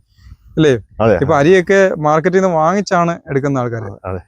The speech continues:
Speaker 2: ഇവിടെ ഏകദേശം രണ്ടായിരത്തി അഞ്ഞൂറ് ഹെക്ടർ നിലമാണ് ഇത് ഈ ചുറ്റുപാടും ഉള്ളത്.
Speaker 1: ആ.
Speaker 2: ഈ തെങ്ങിന്തറ ഏല എന്ന് പറയുന്നത്. ഇവിടെ ഇപ്പൊ ആകെ ഈ രണ്ടര ഏക്കറിലെ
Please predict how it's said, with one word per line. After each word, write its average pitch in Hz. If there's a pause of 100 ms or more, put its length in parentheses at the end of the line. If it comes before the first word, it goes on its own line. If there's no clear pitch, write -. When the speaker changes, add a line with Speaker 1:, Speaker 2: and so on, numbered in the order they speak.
Speaker 2:
ഇവിടെ 156
ഏകദേശം 202
രണ്ടായിരത്തി 180
അഞ്ഞൂറ് 185
ഹെക്ടർ 165
നിലമാണ് 160
ഇത് 147
ഈ 160
ചുറ്റുപാടും 160
ഉള്ളത്. 120
Speaker 1:
ആ. -
Speaker 2:
ഈ 156
തെങ്ങിന്തറ 156
ഏല 143
എന്ന് 131
പറയുന്നത്. 87 (300)
ഇവിടെ 170
ഇപ്പൊ 175
ആകെ 165
ഈ 185
രണ്ടര 165
ഏക്കറിലെ 143